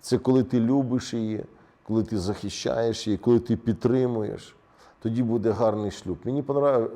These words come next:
подобається слово «шлюб» в українській. Шлюб, щоб любилися. Щоб любилися. Господь хоче, щоб у вас був гарний шлюб, щоб ви любилися. Е, с-, російською брак.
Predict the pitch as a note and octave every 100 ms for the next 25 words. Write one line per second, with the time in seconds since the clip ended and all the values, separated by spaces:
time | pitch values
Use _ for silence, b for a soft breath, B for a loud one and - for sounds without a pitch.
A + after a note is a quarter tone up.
0 | A#2+ A#2+ B2+ D3 A2+ A2 G2+ - G2 -
1 | - - G#2 - A#2 G#2+ - B2 F#2 F#2+
2 | G2+ G2+ F#2 - - D#2+ - B B B
3 | B - - B2+ C#3+ C#3+ - - C3 G2
4 | A#2+ B2 G2+ B2+ A2 G2 - - F2 D2+
5 | - _ _ _ _ _ _ _ - A#2
6 | F#2+ A2 G2 G#2 F#2+ E2 - - - F2+
7 | F2 A#2+ G2+ A#2 A2+ A2 - B B -
8 | G#2 A#2 G#2 F2 A2 G2 B2 A#2+ A2+ G#2+
9 | - G2 - - F2+ A2 A2 G#2+ G2 A2
10 | G2+ F#2 - - - - B B B B
11 | B - G#1 G1+ G2 - A2+ A2 - C3
12 | - - A#2+ G2 A#2+ A#2 F2+ -